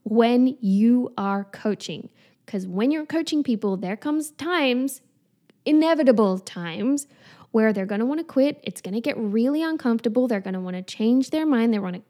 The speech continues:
gonna wanna stop. They're gonna wanna go back.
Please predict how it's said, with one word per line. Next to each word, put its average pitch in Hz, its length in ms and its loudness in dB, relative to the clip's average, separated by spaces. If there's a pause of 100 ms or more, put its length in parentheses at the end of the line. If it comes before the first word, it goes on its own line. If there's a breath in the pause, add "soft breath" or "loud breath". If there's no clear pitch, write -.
gonna 196 200 -2
wanna 185 220 -6
stop. 269 540 2
They're 214 80 -2
gonna 196 220 -6
wanna 185 200 -6
go 185 240 -4
back. 240 440 2